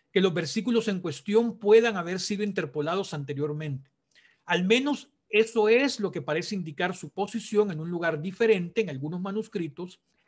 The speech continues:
y la evidencia aportada por el manuscrito ochenta y ocho y los códices Vaticano y Fuldensis. El más interesante e ilustrativo, aunque es un manuscrito del siglo sexto, el Códice Fuldensis,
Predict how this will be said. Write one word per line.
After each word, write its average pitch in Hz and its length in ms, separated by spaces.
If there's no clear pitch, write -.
y 254 140
la 214 120
evidencia 196 500
aportada 175 500
por 156 140
el 143 100
manuscrito 139 560
ochenta 202 380
y 214 60
ocho 185 220
y 180 40
los 156 160
códices 185 580
Vaticano 190 800
y 156 160
Fuldensis. 143 960
El 190 120
más 269 200
interesante 233 640
e 220 60
ilustrativo, 170 960
aunque 190 340
es 208 140
un 277 260
manuscrito 220 800
del 151 220
siglo 196 340
sexto, 175 600
el 147 120
Códice 165 360
Fuldensis, 151 840